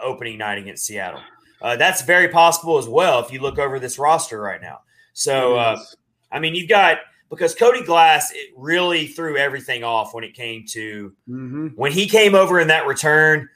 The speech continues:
Speaker 1: from the Ryan Ellis trade, that's really where, what made things a
Speaker 2: Yep.
Speaker 1: little complicated.
Speaker 2: Yep. I agree. And then, so the game, the second game that Tomasino played in,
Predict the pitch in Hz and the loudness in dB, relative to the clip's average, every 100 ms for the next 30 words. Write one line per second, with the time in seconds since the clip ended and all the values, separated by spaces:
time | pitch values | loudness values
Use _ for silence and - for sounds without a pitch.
0 | _ _ 139 135 131 135 147 143 135 139 | _ _ -4 -4 0 4 4 4 4 2
1 | 139 - 147 143 151 170 139 131 151 160 | 0 0 2 2 2 0 -4 -4 4 6
2 | 147 139 123 135 135 - 139 135 131 139 | 6 2 -2 -2 -2 -2 -4 -2 -2 -2
3 | 135 139 131 123 113 127 117 123 110 101 | -2 -4 -6 -6 -4 -4 -2 -2 -4 -6
4 | 101 82 71 _ _ _ _ _ - 123 | -10 -10 -12 _ _ _ _ _ -16 -14
5 | 123 - _ _ _ _ _ _ _ 139 | -14 -16 _ _ _ _ _ _ _ -10
6 | 135 139 143 143 135 156 165 165 160 _ | -8 -8 -8 -8 -8 -6 -4 -6 -10 _
7 | - 170 165 160 156 - _ _ 143 143 | -4 -2 0 -4 -8 -16 _ _ -10 -2
8 | 165 180 156 156 196 185 175 170 170 160 | -2 0 -4 -4 -2 -2 -2 -2 -2 -4
9 | 143 160 160 151 170 165 151 151 143 143 | -6 -8 -8 -6 -4 -4 -4 -8 -8 -8
10 | 139 | -10